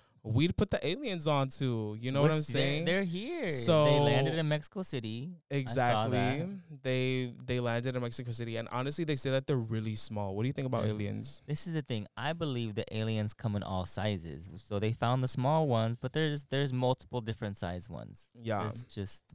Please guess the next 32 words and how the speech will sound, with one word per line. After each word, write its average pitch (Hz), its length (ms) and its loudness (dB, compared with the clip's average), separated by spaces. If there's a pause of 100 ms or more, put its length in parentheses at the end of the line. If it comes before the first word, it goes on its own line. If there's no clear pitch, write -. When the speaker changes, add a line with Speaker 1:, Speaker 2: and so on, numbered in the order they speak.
(200)
Speaker 2:
the 95 60 -8
reality 90 460 -2
of 85 100 -6
the 95 80 -2
multiple 92 280 0
Speaker 1:
'Cause 135 80 2
I 139 120 6
hear 165 160 4
that 160 160 4
they're 143 80 6
Speaker 2:
universes. 131 140 4
Speaker 1:
small, 165 360 8
but 147 160 4
then 131 160 4
I 131 80 4
hear 131 160 4
people 123 260 0
say 120 160 0
that 113 200 -2
they're, 110 180 2
like, 101 380 0
freaking 117 520 -2
twelve 113 320 4
feet 156 320 0
tall. 135 920 4 (160)
Speaker 2:
Mm-hmm. 104 380 -6 (220)
Speaker 1:
So 120 760 4
I 123 160 2
don't 190 280 0
really 107 720 0
know, 214 240 4
but 151 760 6